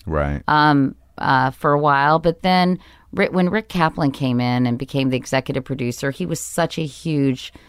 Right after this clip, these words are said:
Speaker 2: supporter and cheerleader for me, and we did great work. That's when I did the Sarah Palin interview. I did a lot of really important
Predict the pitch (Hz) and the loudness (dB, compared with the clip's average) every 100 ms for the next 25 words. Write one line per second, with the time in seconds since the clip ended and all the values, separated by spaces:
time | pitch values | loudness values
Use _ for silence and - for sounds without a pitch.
0 | - - - 135 - 135 131 117 117 - | -20 -8 -6 -4 0 0 0 -2 -4 -6
1 | 139 131 120 117 117 - 117 113 113 113 | -4 -2 -2 -4 -6 -4 -4 -2 -2 -2
2 | 117 120 147 170 180 - 156 156 - 139 | -2 -2 -2 -2 -4 -2 -2 0 0 0
3 | 151 - 135 - 127 123 123 - - - | 0 -2 -4 -2 -2 -2 -4 -8 -8 -8
4 | - - 180 175 165 165 160 151 151 147 | -8 -4 -2 0 0 -2 -4 -2 -2 0
5 | 143 120 127 123 123 120 120 127 127 127 | 0 -2 -2 -2 2 2 0 -2 -2 0
6 | 120 131 123 107 | -2 -2 -2 -4